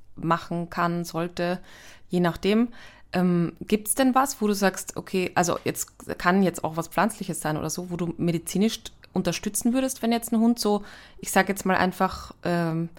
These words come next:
irgendwie so im Tunnel ist und nix mehr alles verlernt hat und ein bisschen halt, ja, einfach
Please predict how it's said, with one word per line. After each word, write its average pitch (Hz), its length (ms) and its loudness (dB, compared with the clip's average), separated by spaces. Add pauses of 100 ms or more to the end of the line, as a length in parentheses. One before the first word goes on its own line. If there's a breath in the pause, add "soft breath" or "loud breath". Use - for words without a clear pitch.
(280 soft breath)
irgendwie 185 280 0
so 180 80 0
im 175 140 0
Tunnel 220 340 6
ist 190 340 2
und 165 100 0
nix 160 240 -6
mehr - 120 -4
alles 165 160 -2
verlernt 185 580 0
hat 165 340 -2
und - 320 -6
ein 165 120 -4
bisschen 170 320 -6
halt, - 440 -6
ja, 156 240 -4
einfach - 460 -8